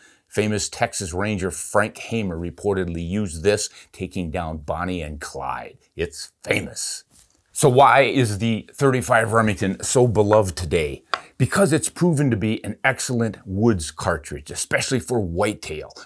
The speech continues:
That's where it made its reputation. Not only was it chambered in the Model eight auto-loading rifle, then it was also chambered in a pump-action rifle from Remington, a lever-action Marlin three thirty-six, which everybody loves,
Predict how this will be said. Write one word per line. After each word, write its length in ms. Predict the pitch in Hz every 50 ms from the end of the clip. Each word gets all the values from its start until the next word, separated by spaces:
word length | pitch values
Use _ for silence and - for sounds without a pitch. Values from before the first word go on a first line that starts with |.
| _
That's 280 | - - - - - -
where 220 | - 113 110 101
it 60 | 98 110
made 180 | 107 104 95
its 160 | 104 95 -
reputation. 640 | 104 92 82 - 92 78 - 120 113 95 - - 71 - _ _ -
Not 220 | 110 123 143 156
only 220 | 156 156 151 143 139
was 180 | 117 110 85
it 100 | 107 104
chambered 500 | - - 131 120 113 98 92 90 82 - -
in 460 | 135 123 120 104 92 87 85 82 80
the 460 | 73 107 104 101 92 90 85 85 78 _ _ _ -
Model 440 | 80 90 98 101 90 82 78 - - -
eight 260 | 107 95 90 - - _ _ -
auto-loading 540 | - 113 - 110 104 90 85 82 76 76 76
rifle, 380 | 73 71 73 78 - 85 78 - - - - - - - _ -
then 180 | 104 131 131
it 80 | 139 135
was 160 | 120 104 92 -
also 440 | - 123 143 139 - - 120 120
chambered 440 | 107 - - 120 120 113 95 104 98
in 220 | 101 98 95 98 -
a 140 | 101 90 80
pump-action 800 | - - - 160 156 - 95 92 95 98 - - 117 92 87
rifle 340 | 90 92 95 92 90 - 92
from 300 | 82 - 98 87 85 85
Remington, 420 | 92 95 95 92 - - 101 98 -
a 120 | - 95
lever-action 680 | 104 135 151 147 127 123 120 113 113 107 - 107 95 92
Marlin 420 | 95 113 120 123 120 110 101 95
three 220 | - - 120 107
thirty-six, 640 | 87 - 113 95 85 85 78 - - 127 131 131 -
which 240 | - 90 82 - _ -
everybody 600 | 95 - 104 101 92 87 - - - - - -
loves, 400 | 73 78 78 80 87 92 90 -